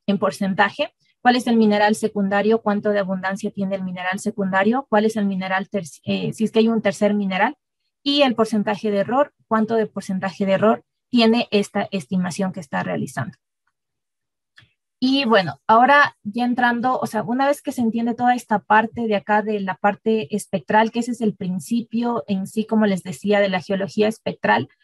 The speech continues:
y de cierta forma de la teledetección, ahí sí, eh,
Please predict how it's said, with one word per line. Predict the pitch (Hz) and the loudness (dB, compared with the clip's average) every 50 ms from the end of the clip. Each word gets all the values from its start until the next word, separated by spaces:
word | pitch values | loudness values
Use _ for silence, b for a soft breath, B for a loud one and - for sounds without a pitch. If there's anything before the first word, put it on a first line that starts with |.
| _ _ _ _ _ _ - | _ _ _ _ _ _ 0
y | 220 214 214 214 208 | 2 2 4 4 2
de | 208 220 | 2 2
cierta | 226 233 226 226 240 220 | 2 2 0 0 -2 -4
forma | 233 233 233 233 233 226 | -4 -4 -4 -2 0 0
de | 208 196 | 0 0
la | 190 185 | -2 -4
teledetección, | - 208 202 202 196 196 196 - - 185 165 - - 233 254 285 - - _ b b b b b - | -4 -4 -4 -2 -2 -4 -6 -8 -10 -14 -14 -10 -6 -6 -4 -4 -6 -10 _ b b b b b -2
ahí | 226 233 233 247 262 | 0 0 2 0 -2
sí, | - - - 262 262 269 269 - - - | -4 -6 -6 -4 -4 -4 -6 -8 -8 -4
eh, | - 220 214 214 208 208 202 - | 0 2 2 4 2 2 0 -4